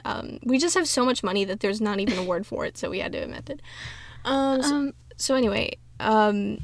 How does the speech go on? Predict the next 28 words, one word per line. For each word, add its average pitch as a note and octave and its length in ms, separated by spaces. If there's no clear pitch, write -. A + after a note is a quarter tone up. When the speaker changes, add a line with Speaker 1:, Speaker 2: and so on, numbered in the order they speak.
Speaker 1:
then D#4+ 440
I B3+ 140
think A#3+ 400
the G#3 160
furries G#3 800
infiltrated - 520
the B3+ 40
Speaker 2:
Mm-hmm. A3 160
Speaker 1:
app. - 140
Speaker 2:
Well, D#4+ 220
do - 100
you D4 60
think F#4+ 200
it F#4 40
was D#4 220
cosplay C4+ 580
before B3 320
furries C4+ 600
or A#3 240
first? B3 440
I C#4 120
think F#4 200
it F#4 160
Speaker 1:
I C4 60
think G#4+ 160
it G#4+ 40
was, D#4+ 160
mm, A#3 260